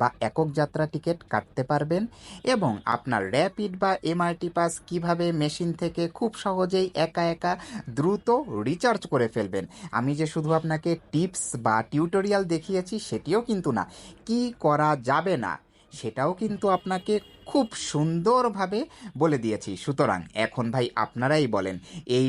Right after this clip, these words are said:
ভিডিওটা যদি আপনি আপনাদের বন্ধুদের সাথে শেয়ার না করেন, সেটা কি কোনোভাবে ঠিক হবে?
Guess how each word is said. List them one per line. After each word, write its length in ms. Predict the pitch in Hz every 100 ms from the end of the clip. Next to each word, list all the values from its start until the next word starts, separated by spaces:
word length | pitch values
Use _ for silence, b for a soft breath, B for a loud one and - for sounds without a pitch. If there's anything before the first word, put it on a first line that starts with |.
| 120
ভিডিওটা 460 | 127 131 135 131 135 117
যদি 220 | 120 113 98 - 104
আপনি 200 | 104 123 123
আপনাদের 440 | 117 123 120 127 139 156 B B B B - 92
বন্ধুদের 480 | 127 143 160 147 120
সাথে 260 | 127 - 98 87 -
শেয়ার 280 | 143 160 147 127
না 60 | 110 104
করেন, 220 | 95 90 87
সেটা 200 | - 120 117
কি 60 | 131
কোনোভাবে 400 | 117 120 127 127 127 -
ঠিক 160 | 131 - -
হবে? 240 | 104 143